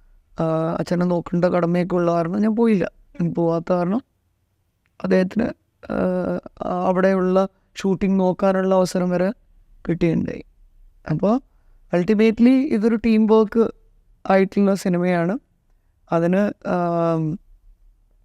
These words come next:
ആ, ത്രെഡ് എന്ന് പറഞ്ഞു കഴിഞ്ഞാൽ സിയാല തന്നെയാണ് ത്രെഡ്. പിന്നെ ജോലി പോയതാണ് എൻ്റെ ത്രെഡ് സത്യം പറഞ്ഞാൽ. അതിൽ നിന്ന് സ്റ്റോറി കേട്ടു, കേട്ടപ്പോൾ ഒരു റിവെഞ്ച് സ്റ്റോറിയാണ്. എനിക്കൊരു റിവെഞ്ച് എടുക്കണമെന്നായിരുന്നു ആദ്യം. പക്ഷേ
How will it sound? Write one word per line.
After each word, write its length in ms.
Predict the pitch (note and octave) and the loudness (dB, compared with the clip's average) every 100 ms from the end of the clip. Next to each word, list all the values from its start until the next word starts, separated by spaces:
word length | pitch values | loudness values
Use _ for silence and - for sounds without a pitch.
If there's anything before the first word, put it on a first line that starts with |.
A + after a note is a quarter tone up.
| _ _ - F3+ | _ _ -4 -2
ആ, 200 | E3 F3 - - - | 0 -2 -4 -6 -2
ത്രെഡ് 400 | E3 D#3 G#3+ A#3+ - | 0 4 6 4 2
എന്ന് 200 | A3+ A#3 | 0 2
പറഞ്ഞു 220 | A3+ A3 | 2 2
കഴിഞ്ഞാൽ 500 | A3+ A3+ A3 G3+ - | 2 2 0 -2 -6
സിയാല 400 | F3+ G3 F#3+ G#3 | -2 2 2 2
തന്നെയാണ് 340 | G#3+ G#3+ G#3 | 2 2 0
ത്രെഡ്. 260 | G3 E3+ - - _ _ - _ _ _ _ | -2 -4 -6 -12 _ _ -20 _ _ _ _
പിന്നെ 160 | E3 E3+ | -2 2
ജോലി 280 | F3 F3+ G#3 | 4 4 4
പോയതാണ് 420 | G#3+ G#3+ G#3+ G#3+ | 4 6 4 4
എൻ്റെ 180 | G3+ G3+ | 0 -2
ത്രെഡ് 400 | - E3+ D3+ D#3+ | -2 -2 -2 -2
സത്യം 280 | E3 - - | -4 -4 -4
പറഞ്ഞാൽ. 240 | D3+ D3+ - _ _ _ _ _ _ D#3+ | -4 -6 -10 _ _ _ _ _ _ -4
അതിൽ 180 | D3+ | -2
നിന്ന് 140 | E3 G3+ | -2 -4
സ്റ്റോറി 540 | - G#3+ G#3 B3 B3+ - | 0 2 4 2 0 2
കേട്ടു, 480 | A3+ G#3 C4 D4+ B3 G#3 | 0 2 -4 -4 -6 -4
കേട്ടപ്പോൾ 440 | G3+ G#3 A#3 A#3 _ _ - | -4 -2 0 -2 _ _ -4
ഒരു 120 | G3+ G3+ | 0 2
റിവെഞ്ച് 380 | G#3 G3 G#3 | 4 4 2
സ്റ്റോറിയാണ്. 640 | - A3 G#3+ A3+ G#3 G3 A3+ _ _ _ - | 0 2 2 4 0 -2 -6 _ _ _ -4
എനിക്കൊരു 340 | F3 F3 F#3 G#3 | -2 0 0 2
റിവെഞ്ച് 340 | G3+ G3+ G3+ | 2 2 2
എടുക്കണമെന്നായിരുന്നു 720 | G#3 F#3+ G#3 G#3+ A3 G3+ G3 | 0 0 -2 0 2 2 2
ആദ്യം. 400 | G#3 F3+ F3 G#3 | 2 2 2 0
പക്ഷേ 400 | C4 - G3+ G3+ | -2 -6 -4 -2